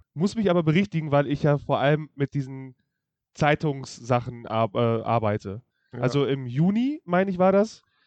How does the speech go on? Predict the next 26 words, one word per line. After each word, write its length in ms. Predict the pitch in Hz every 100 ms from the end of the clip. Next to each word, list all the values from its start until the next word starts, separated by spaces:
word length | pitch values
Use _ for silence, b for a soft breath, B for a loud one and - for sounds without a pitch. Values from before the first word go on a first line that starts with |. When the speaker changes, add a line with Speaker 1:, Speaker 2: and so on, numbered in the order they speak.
| _ _
Speaker 1:
hat 180 | 156 -
Paul 140 | 175
McCartney 420 | 170 160 170 175
angekündigt, 640 | 151 180 - 185 175 180 -
mitten 260 | 180 233
in 120 | 220 196
dieser 220 | 180 175
Debatte 540 | 151 165 196 190 160 -
über, 360 | 147 143 143 139
äh, 140 | 139
die 160 | 131 131
K 180 | - 139
I, 320 | 156 160 156
also 160 | 135 131
über 140 | 127
Chat 220 | - 147
G 120 | - 143
P 100 | 139
T, 260 | 156 175
was 180 | 135 127
ja 120 | 127
dann 180 | 123 117
veröffentlicht 500 | 131 127 139 131 -
wurde 240 | 123 135
und 120 | 139 -
alles, 300 | 139 175